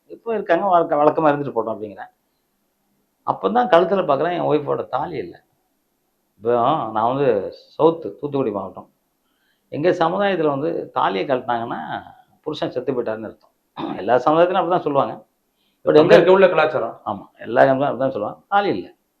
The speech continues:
Speaker 1: காலை பார்த்தா மெட்டி இல்ல. தாலி வந்து முப்பத்தாறு பவுன். எங்கன்னு கேட்குறேன், போலீஸ் ஸ்டேஷன்ல கேட்குறேன். அது ஏதோ ம-, மழுப்புறா,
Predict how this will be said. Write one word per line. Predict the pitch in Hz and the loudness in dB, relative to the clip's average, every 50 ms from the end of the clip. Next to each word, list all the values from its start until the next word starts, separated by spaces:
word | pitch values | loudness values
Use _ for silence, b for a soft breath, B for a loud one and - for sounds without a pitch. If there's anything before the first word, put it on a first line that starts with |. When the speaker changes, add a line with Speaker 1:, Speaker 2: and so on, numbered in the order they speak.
| _ _ _ _ _ _ | _ _ _ _ _ _
Speaker 1:
காலை | - 170 214 220 185 | 2 4 6 6 6
பார்த்தா | 175 160 180 170 | 4 2 0 0
மெட்டி | 143 135 135 135 165 | -2 -2 -2 -2 -2
இல்ல. | 139 95 - - - - _ _ _ _ _ _ _ _ _ _ _ _ _ _ _ _ _ _ _ _ _ | -4 -4 -6 -8 -14 -20 _ _ _ _ _ _ _ _ _ _ _ _ _ _ _ _ _ _ _ _ _
தாலி | 139 165 190 196 180 | 2 4 4 4 2
வந்து | 160 165 170 | 0 0 -2
முப்பத்தாறு | 151 143 139 185 185 175 160 120 113 | -4 -2 -4 -4 -2 0 -2 -2 -2
பவுன். | - 120 123 117 107 - - _ _ _ _ _ _ _ _ _ _ _ _ _ 127 | -4 -6 -8 -8 -10 -16 -20 _ _ _ _ _ _ _ _ _ _ _ _ _ -4
எங்கன்னு | 135 139 135 147 156 175 165 | -2 -2 0 0 0 0 0
கேட்குறேன், | 139 127 110 107 101 | -2 -2 -2 -4 -4
போலீஸ் | 98 131 139 143 139 139 | -2 -2 -2 0 0 0
ஸ்டேஷன்ல | 131 120 120 123 151 - | 0 2 0 0 0 -2
கேட்குறேன். | 107 95 87 90 87 - - _ _ _ _ _ _ _ _ _ | -4 -6 -8 -8 -12 -16 -20 _ _ _ _ _ _ _ _ _
அது | - - 156 175 190 185 185 196 208 202 180 143 120 117 - - - - _ _ _ | -6 -2 0 2 4 4 4 4 4 6 6 6 6 4 2 -2 -10 -18 _ _ _
ஏதோ | - 156 196 208 | -4 -2 -2 0
ம-, | 180 160 165 165 151 | 0 2 2 0 4
மழுப்புறா, | 151 170 208 262 269 - 202 151 - - - - | 4 6 6 6 6 4 4 4 4 2 -2 -12